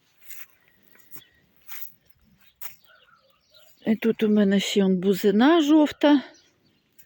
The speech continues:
А це у нас, е, будлея. Така вона сріблястолисна, буду в цьому році живцювати. Думаю,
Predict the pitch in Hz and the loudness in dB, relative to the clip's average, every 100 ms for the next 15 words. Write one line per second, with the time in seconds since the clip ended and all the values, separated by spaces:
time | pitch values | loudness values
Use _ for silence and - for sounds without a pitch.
0 | _ - _ _ _ _ _ _ - 185 | _ -20 _ _ _ _ _ _ -6 -6
1 | 185 - 214 202 196 196 - - - 185 | -6 -2 0 2 2 0 -4 -10 -2 0
2 | 180 175 175 170 160 165 180 180 180 160 | 2 0 0 -2 -2 -4 -2 2 2 4
3 | 185 254 - - - - - - - _ | 2 0 -4 -20 -20 -20 -20 -20 -20 _
4 | _ 220 - 226 214 214 220 - 220 208 | _ -6 -2 0 2 2 0 0 0 2
5 | 214 - - 214 214 214 - 196 190 190 | 0 -2 -2 2 2 2 -2 -2 -2 -2
6 | 185 - 202 190 202 - 190 196 - - | -4 -2 0 0 -2 -2 -4 -4 -6 -4
7 | 170 175 170 180 180 196 196 190 | -2 -2 -2 -6 -4 -2 0 -2